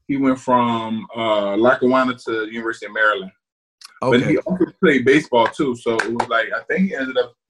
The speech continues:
Speaker 1: sticking more with baseball, even though he was a football player, but he played baseball too. So I felt like, I think he kinda stuck with baseball more.
Speaker 2: Okay. And then, and then as far as, uh, the offers coming out of high school,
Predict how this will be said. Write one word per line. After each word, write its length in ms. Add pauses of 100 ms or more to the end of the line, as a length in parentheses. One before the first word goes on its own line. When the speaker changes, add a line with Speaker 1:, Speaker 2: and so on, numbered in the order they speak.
(1200)
Speaker 1:
sticking 600
more 260
with 80
baseball, 560
even 240
though 120
he 520 (1000)
was 160
a 60
football 300
player, 340
but 160
he 80
played 220
baseball 340
too. 180
So 120
I 100
felt 160
like, 220 (360)
I 100
think 140
he 40
kinda 200
stuck 240
with 80
baseball 320
more. 220 (600)
Speaker 2:
Okay. 400
And 140
then, 240 (100)
and 240
then 140
as 80
far 320
as, 260
uh, 220
the 160
offers 400
coming 240
out 60
of 60
high 120
school, 320